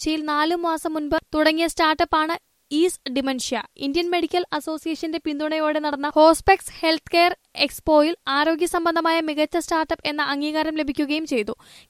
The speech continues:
കേരളത്തിൽ ഇത്തരത്തിലൊന്ന് ആദ്യമായാണ്. നാൽപത്തിയൊന്നുകാരനായ ജോളി ജോസ് പൈനാടത്തിനാണ് സി ഇ ഒ.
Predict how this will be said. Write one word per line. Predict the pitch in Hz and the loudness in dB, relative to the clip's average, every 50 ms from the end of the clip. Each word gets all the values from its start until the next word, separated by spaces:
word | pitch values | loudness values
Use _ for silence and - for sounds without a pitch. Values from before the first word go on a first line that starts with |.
| - | 0
കേരളത്തിൽ | 294 294 302 311 320 330 - 370 370 370 _ _ _ _ - | 4 4 4 6 4 2 2 0 -2 -2 _ _ _ _ -4
ഇത്തരത്തിലൊന്ന് | 302 269 - 320 320 320 - 302 320 311 311 311 - - | -4 -2 0 0 -2 0 0 0 0 0 0 -4 -6 -4
ആദ്യമായാണ്. | 254 254 269 269 233 285 294 285 254 233 226 214 208 208 208 - _ _ _ _ - | -2 0 0 -2 -2 -2 -2 0 0 0 0 0 -2 -4 -6 -10 _ _ _ _ -6
നാൽപത്തിയൊന്നുകാരനായ | 277 269 269 269 - 285 320 311 311 302 311 302 320 302 294 302 311 294 302 311 277 | -2 -2 0 0 -2 -2 0 0 0 0 -2 0 0 0 0 0 -2 0 0 -2 -2
ജോളി | 262 285 277 277 285 302 294 | 2 2 4 4 4 2 0
ജോസ് | 302 311 320 - - | 0 0 -2 -2 2
പൈനാടത്തിനാണ് | - 294 294 302 311 320 320 320 320 - 320 302 302 320 330 | 4 4 4 6 4 4 2 2 0 0 0 0 0 -2 -2
സി | - - 294 262 | -4 -2 -2 -2
ഇ | 247 240 | -2 -2
ഒ. | 220 - | -2 -4